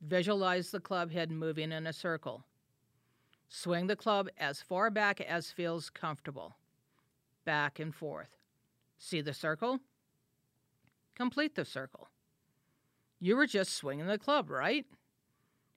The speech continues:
Here's what happened. Your left arm extended into the correct position. Your weight transfers properly, and your right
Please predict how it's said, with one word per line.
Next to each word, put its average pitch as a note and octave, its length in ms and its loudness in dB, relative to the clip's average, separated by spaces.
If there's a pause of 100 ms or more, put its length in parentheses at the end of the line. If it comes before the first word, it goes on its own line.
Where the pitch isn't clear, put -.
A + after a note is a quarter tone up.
Here's F#3 380 0
what G3 180 0
happened. F3 480 0 (760)
Your E3+ 160 -2
left E3+ 480 2
arm F#3+ 300 0
extended F3 580 -2
into D#3+ 300 -4
the C#3+ 100 -6
correct D3+ 540 -2
position. C#3+ 680 -6 (1000)
Your E3+ 180 0
weight E3+ 400 2
transfers F3+ 720 0
properly, D3+ 680 0
and E3 140 -6
your D3 120 -2
right D#3+ 400 0